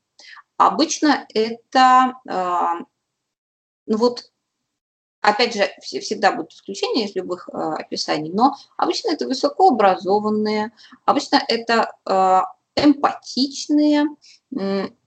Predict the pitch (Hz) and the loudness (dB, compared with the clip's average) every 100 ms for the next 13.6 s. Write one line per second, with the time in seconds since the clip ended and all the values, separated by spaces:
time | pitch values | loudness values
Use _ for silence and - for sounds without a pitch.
0 | - 247 285 285 254 - - 339 311 330 | -2 2 2 2 0 2 4 8 6 4
1 | 269 254 226 214 - 208 202 285 294 - | -2 -4 -2 -6 -6 -8 -2 -2 -2 -4
2 | 202 208 180 - - - - - _ _ | -6 -6 -10 -10 -14 -16 -18 -20 _ _
3 | _ _ _ _ - - - - 185 214 | _ _ _ _ -20 -20 -20 -10 -4 0
4 | 240 - 427 - 269 - 294 - - 214 | 0 0 -2 -2 -6 -4 -8 -8 -10 -6
5 | 220 240 403 494 _ _ - 190 185 190 | -4 -2 -2 -6 _ _ -12 -8 -6 -6
6 | - 196 285 403 226 - 202 - 262 311 | -6 -4 -4 -4 -8 -10 -10 -6 -2 0
7 | 240 220 226 226 226 226 - 277 262 - | 0 -2 -6 -6 -8 -10 -10 -10 -10 -14
8 | _ _ _ _ _ _ _ _ _ _ | _ _ _ _ _ _ _ _ _ _
9 | _ _ - - 226 311 - 320 - - | _ _ -20 0 4 4 4 2 0 -12
10 | - 247 262 277 254 254 196 208 196 175 | -2 0 2 2 4 4 4 0 -2 -2
11 | 202 226 - - 220 208 _ _ _ - | -6 -4 -6 -4 -6 -6 _ _ _ -8
12 | 349 - - 220 190 165 196 208 220 185 | -8 -6 -4 -4 -4 -8 -6 -4 -2 -2
13 | - 185 160 - - - | -2 -6 -6 -10 -18 -20